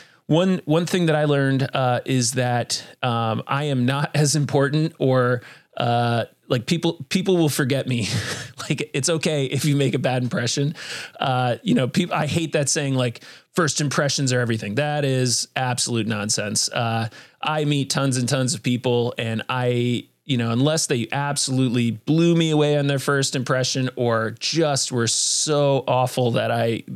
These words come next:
remembered I don't ever wanna talk to them again, uh, first impressions are not that important. It's much more better to sort of just show up, um, and show up often. So as you start to, uh, go to more conferences and go to more trainings,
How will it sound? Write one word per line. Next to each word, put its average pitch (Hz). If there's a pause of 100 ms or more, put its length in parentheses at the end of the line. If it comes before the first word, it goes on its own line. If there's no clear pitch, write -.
(140)
remembered 127
I 120
don't 123
ever 117
wanna 113
talk 113
to 110
them 110
again, 113 (380)
uh, 117
first 160
impressions 117
are 107
not 110
that 110
important. 104
It's 131
much 151
more 147
better 127
to 117
sort 120
of 117
just 110
show 110
up, 104 (380)
um, 107
and 123
show 135
up 120
often. 110
So 117 (260)
as 151
you 156
start 143
to, 131
uh, 113
go 120
to 117
more 104
conferences 180
and 127
go 120
to 113
more 110
trainings, 160